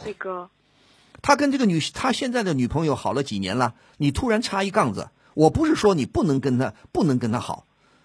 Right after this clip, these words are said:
Speaker 2: 但是你想想，大学里，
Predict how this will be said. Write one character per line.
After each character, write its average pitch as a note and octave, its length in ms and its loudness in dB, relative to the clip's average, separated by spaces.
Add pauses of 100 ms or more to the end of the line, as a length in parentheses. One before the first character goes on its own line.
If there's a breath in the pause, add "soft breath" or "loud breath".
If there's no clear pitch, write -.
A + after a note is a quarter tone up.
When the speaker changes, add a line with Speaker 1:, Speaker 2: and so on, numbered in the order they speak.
Speaker 2:
但 G#4 140 0
是 F#4 80 0
你 B3+ 160 2
想 A#3+ 240 -2
想， - 220 -6 (1200)
大 E4+ 200 -2
学 D3+ 260 -4
里， - 200 -8